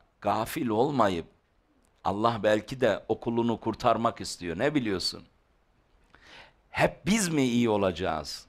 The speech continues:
Hep her şey bizim dediğimiz gibi mi olacak? Peki Hazreti İsa peygamberimiz,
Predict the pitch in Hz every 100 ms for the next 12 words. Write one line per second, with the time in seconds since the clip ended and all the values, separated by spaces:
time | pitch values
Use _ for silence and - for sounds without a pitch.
0 | _ _ _ _ _ _ _ _ - 151
1 | - - - 120 147 160 - 165 151 127
2 | 156 269 233 214 165 175 151 120 143 143
3 | 123 107 98 92 82 73 _ _ _ _
4 | _ _ _ - 107 147 139 117 - -
5 | - 107 104 123 127 123 120 120 139 127
6 | 123 117 101 101 98 92 87 78 71 -